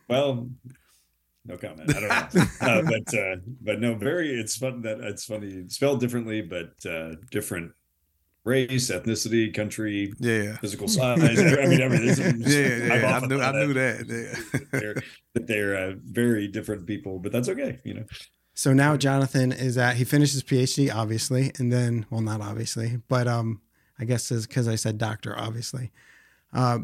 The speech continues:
Speaker 3: but then he was hired at Southern Baptist Theological Seminary, where he teaches, uh, New Testament. And along the way, there's been a few, a few books that he's had on, on the Gospels, especially. Um, I believe the first one was about heaven and earth and, uh,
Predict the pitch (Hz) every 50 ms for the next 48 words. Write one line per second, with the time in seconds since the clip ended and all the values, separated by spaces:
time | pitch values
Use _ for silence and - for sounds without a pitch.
0 | - - - 135 120 - 139 139 135 123 123 113 117 127 127 123 120 120 120 117
1 | 113 113 110 - - - 139 131 131 123 113 117 123 120 - 131 117 - - 123
2 | 113 117 117 113 113 117 117 110 - 127 131 135 143 143 147 151 139 113 110 110
3 | 110 - - 127 120 - - 123 120 117 117 110 113 113 117 113 113 113 117 123
4 | 131 123 - 147 170 170 - - 123 104 101 - - _ _ _ - 135 123 120
5 | 120 117 117 117 120 127 131 127 120 120 120 123 131 143 151 165 151 - - -
6 | - _ _ _ _ - 127 120 110 104 123 120 117 113 113 - - 127 123 120
7 | 123 123 123 120 117 117 117 117 113 - - 131 123 113 110 123 131 - - -
8 | 131 123 127 123 123 139 135 135 143 147 143 123 107 110 110 110 107 107 104 -
9 | - - 123 113 110 107 110 113 117 117 - - 147 135 127 123 113 - - 120
10 | 123 131 - - 160 170 180 180 - - _ _ _ _ _ _ _ _ _ _
11 | _ _ - 113 113 110 110 110 110 113 110 120 - 170 170 - - 127 127 123
12 | 113 117 113 - - 123 127 - - - 127 120 117 117 113 113 113 110 107 110
13 | 110 110 104 107 110 - - - - 135 123 123 120 113 113 113 113 120 120 120
14 | - 120 107 104 104 104 107 - - - _ _ _ _ - 135 139